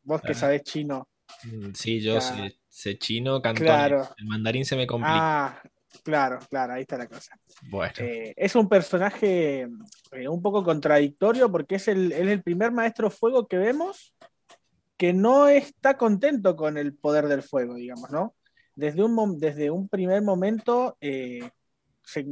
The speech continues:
Speaker 1: se encuentra, eh, totalmente negado a, incluso a querer enseñarle a Aang, eh, algo que es natural en él, ¿no?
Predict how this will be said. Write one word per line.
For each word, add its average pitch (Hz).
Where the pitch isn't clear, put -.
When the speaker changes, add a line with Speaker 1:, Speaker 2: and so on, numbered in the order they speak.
Speaker 1:
se -
encuentra, 165
eh, 120
totalmente 170
negado 165
a, 170
incluso 170
a 131
querer 151
enseñarle 170
a 143
Aang, 202
eh, 113
algo 151
que 143
es 147
natural 156
en 160
él, 180
¿no? 196